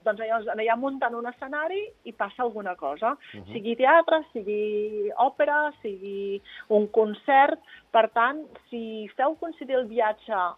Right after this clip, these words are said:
Speaker 1: en finals de juliol, principis d'agost, us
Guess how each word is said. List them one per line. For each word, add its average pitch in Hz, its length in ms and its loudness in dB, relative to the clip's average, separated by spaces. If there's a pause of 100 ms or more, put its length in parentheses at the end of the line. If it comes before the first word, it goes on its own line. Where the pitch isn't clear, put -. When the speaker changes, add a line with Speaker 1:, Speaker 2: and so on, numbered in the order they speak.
Speaker 1:
en 202 140 -4
finals 226 420 -6
de 262 120 -6
juliol, 233 380 -2
principis 233 600 -8
d'agost, 247 500 2 (380)
us 226 120 -2